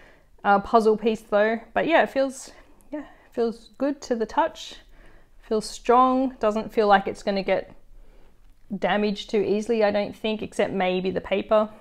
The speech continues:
Um, yeah, and, um, yeah, I guess, uh, the layers in between are also, like, a cardboard, so, but yeah, look, looks good. Um, and yeah, and then, like I said, the top is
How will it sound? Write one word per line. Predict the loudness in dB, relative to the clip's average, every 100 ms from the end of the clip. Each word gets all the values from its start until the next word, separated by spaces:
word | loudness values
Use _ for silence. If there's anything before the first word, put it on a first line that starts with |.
| -20 _ _ -20 -20 -20 _ -10
Um, | -2 0 2
yeah, | 4 4 4
and, | 2 0 -2 -6 -20 -20 -20 -20 -20 -20 -20 -14
um, | -6 -4 -2 4
yeah, | 6
I | 8
guess, | 6 4
uh, | 0 -6 -8
the | -4 -2 -2 -4 2
layers | 4 6 4 2
in | -2
between | -4 -6 -4
are | -2
also, | -2 -4
like, | -8 -10
a | -12
cardboard, | -8 -6 -4 -2 -2 -4
so, | -10 -10 -10 -14 -20 -20 -20 -20 _ -20 -20 -20 -20 _ _ _
but | -6
yeah, | 0 2
look, | 2 -2 -6 -12
looks | -8 -8 -10 -10 -6
good. | -4 -4 -6 -16 -4
Um, | 0 2
and | 2 2
yeah, | 2 2
and |
then, | 2 2
like | 0 -2
I |
said, | -2 0 0
the | 0
top | 2 0 0
is | -2 -4 -6